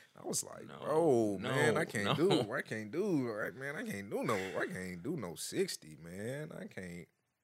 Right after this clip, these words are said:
Speaker 1: I, I can't do it." And, and, <laughs> now, another tactic that they use is that county jail, because they, the county jail is just,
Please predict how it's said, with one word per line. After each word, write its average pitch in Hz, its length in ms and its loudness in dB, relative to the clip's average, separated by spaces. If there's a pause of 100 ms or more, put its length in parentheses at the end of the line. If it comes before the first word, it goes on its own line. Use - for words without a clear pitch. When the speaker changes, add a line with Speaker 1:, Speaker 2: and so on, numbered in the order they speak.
(220)
Speaker 1:
I, - 380 -14
I - 40 -10
can't 87 300 -10
do 117 220 -2
it." 85 100 -6
And, 85 240 -8
and, - 640 -16 (960)
<laughs> - 0 -
now, 98 400 0 (960)
another 123 480 0
tactic 120 340 0 (220)
that 107 180 0
they 101 120 -2
use 110 400 -2
is 110 440 2
that 85 160 -6
county 90 320 -6
jail, 85 320 -6
because 87 260 -10
they, 92 160 -8 (120)
the 85 80 -12
county 107 320 -8
jail 98 380 -6
is 87 80 -12
just, - 380 -10